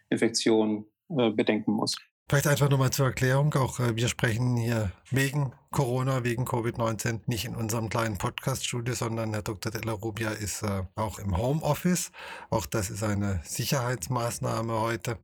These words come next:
Speaker 2: Deswegen ist die Leitung nicht so gut, wie sie normalerweise ist. Aber nochmal zu dem U-S-Präsidenten,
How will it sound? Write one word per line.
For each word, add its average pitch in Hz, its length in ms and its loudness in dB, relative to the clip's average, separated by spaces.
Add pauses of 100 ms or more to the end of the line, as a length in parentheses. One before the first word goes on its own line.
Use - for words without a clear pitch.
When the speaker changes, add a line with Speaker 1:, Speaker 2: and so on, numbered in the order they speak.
(160)
Speaker 2:
Deswegen 113 300 -2
ist 101 120 -4
die 117 60 0
Leitung 104 520 0 (300)
nicht 110 200 0
so 104 440 -2
gut, 147 340 0
wie 131 100 2
sie 120 340 0 (320)
normalerweise 113 760 2
ist. 101 120 0
Aber 117 160 0
nochmal 123 320 0
zu - 160 -4
dem 110 260 0 (100)
U-S-Präsidenten, 127 1200 -2